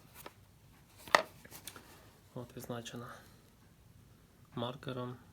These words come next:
дев'яносто дев'ять нуль дев'ять С П з автоматичною функцією калібрування. Також є розчини. Перший розчин — це шість вісімдесят шість, дев'ять вісімнадцять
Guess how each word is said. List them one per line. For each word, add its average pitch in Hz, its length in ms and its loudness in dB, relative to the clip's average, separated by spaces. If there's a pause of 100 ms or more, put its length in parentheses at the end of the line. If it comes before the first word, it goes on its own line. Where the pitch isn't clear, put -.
(460)
дев'яносто 117 320 -2
дев'ять 120 260 0
нуль 117 160 0
дев'ять 117 460 -2
С 135 220 -2
П 113 260 -2 (540)
з - 20 4
автоматичною 120 840 2 (920)
функцією 123 520 0
калібрування. 117 640 2 (640)
Також 117 420 6
є 117 120 8
розчини. 135 500 6 (1000)
Перший 117 380 4
розчин — 120 400 0
це 110 200 0 (720)
шість - 400 0
вісімдесят - 460 -2
шість, - 520 -2 (1000)
дев'ять 113 380 2
вісімнадцять 135 880 -2